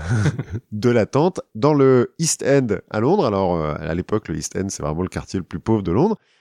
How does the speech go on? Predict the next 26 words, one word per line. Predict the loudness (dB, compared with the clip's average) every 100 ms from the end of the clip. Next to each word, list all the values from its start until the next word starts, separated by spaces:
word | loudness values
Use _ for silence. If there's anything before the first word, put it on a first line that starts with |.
| -6
Et | -2 0
la | 2
bonne | 2 2 4
dit, « | 2 2
Bah, | 0 -2 -2
euh, | 0 -2 -2
ok, | -4 -2 -2
cool, | 0 -2 0
mais, | 0 -2
euh, | -2 -2 -4 -8 _ _ _ -8 -4
<laughs> | 0 0 0 0 -2 -2 -10 -10 -4
je |
peux | -2 0 0
vraiment | 0 -2 -2 -4
m'occuper | -8 -6 -6 -4
de |
toi, | -2 -2
donc | -4
tu | -2
dors | -2 0
là, | 0
mais | 0 -2
voilà. » | -2 -4 -6 _ _ _ _ _ -4
Et | 2
donc, | 4 4 4
euh, | 4 6 6 4